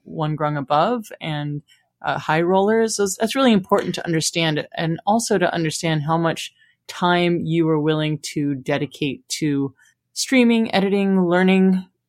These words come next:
you know? So there's, it's, it's mildly complicated, um,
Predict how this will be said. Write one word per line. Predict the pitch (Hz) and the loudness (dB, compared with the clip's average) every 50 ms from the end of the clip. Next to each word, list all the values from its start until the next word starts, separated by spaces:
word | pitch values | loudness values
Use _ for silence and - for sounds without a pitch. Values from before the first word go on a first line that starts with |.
| _ _ _ _ - | _ _ _ _ -8
you | 185 185 | -4 -2
know? | 170 170 170 180 185 196 214 - - | 0 0 0 -2 -4 -8 -10 -12 -10
So | - - 175 160 165 170 - | -6 -4 -4 -2 -2 -2 -2
there's, | - 180 180 180 170 175 - - - - - _ - - | 0 2 2 2 0 -2 -8 -16 -20 -20 -20 _ -20 -16
it's, | - - 190 - - - - _ _ _ _ _ _ _ _ _ - | -16 -14 -12 -10 -10 -12 -12 _ _ _ _ _ _ _ _ _ -2
it's | 202 190 - - - - - _ _ _ _ _ - _ _ _ _ _ _ - | -2 0 0 -2 -4 -6 -8 _ _ _ _ _ -20 _ _ _ _ _ _ -2
mildly | 196 190 196 196 208 269 392 494 508 466 311 240 185 | 0 2 4 4 4 4 4 4 4 4 4 2 0
complicated, | 185 - 180 147 147 - 165 156 - - 147 147 - - 147 143 - - - _ _ _ _ - | 0 0 -2 -2 -2 -2 -6 -6 -4 -4 -4 -2 -2 -2 -4 -4 -6 -10 -18 _ _ _ _ -10
um, | - 170 - - - - - - - - - - - | -8 -6 -4 -4 -6 -6 -10 -12 -12 -12 -12 -14 -16